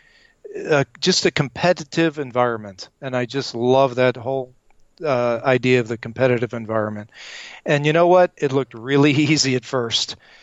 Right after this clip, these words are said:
He was making a ton of money then, but it looked really easy at first. And I thought, "Oh, wow, this is gonna be great. I wanna do this." So maybe three or four months down the road, I started trading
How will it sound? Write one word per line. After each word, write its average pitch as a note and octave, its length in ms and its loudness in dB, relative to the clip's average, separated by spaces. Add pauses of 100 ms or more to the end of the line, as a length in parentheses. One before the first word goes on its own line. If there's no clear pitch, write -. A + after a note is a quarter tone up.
(420)
He D#3+ 200 4
was F#3 180 0
making C#3+ 360 -2
a A#2 40 0
ton D3+ 300 0
of C3+ 60 -4
money A#2 260 -4
then, A#2 260 -2
but C3 140 -6
it C3+ 80 -2
looked C3+ 240 0
really D3 480 4
easy B2 400 -2
at A2+ 100 -6
first. A#2 340 -8
And A#2 80 -10
I A2 100 -8
thought, G#2 280 -8
"Oh, F3+ 280 4
wow, A#2+ 400 2
this D#3+ 180 0
is F3+ 40 -6
gonna C#3 140 -4
be A2+ 200 -4 (120)
great. E3+ 600 2 (420)
I D3 80 -2
wanna F#3+ 220 0
do E3+ 280 2
this." B2 380 0 (420)
So C#3+ 600 2
maybe D#3+ 720 -4
three D#3 280 -2
or D3+ 60 0
four D3 220 -2
months C#3 260 -4
down C#3 180 2
the C3+ 80 -4
road, B2+ 300 2
I B2+ 80 4
started A#2+ 400 0
trading B2+ 420 -2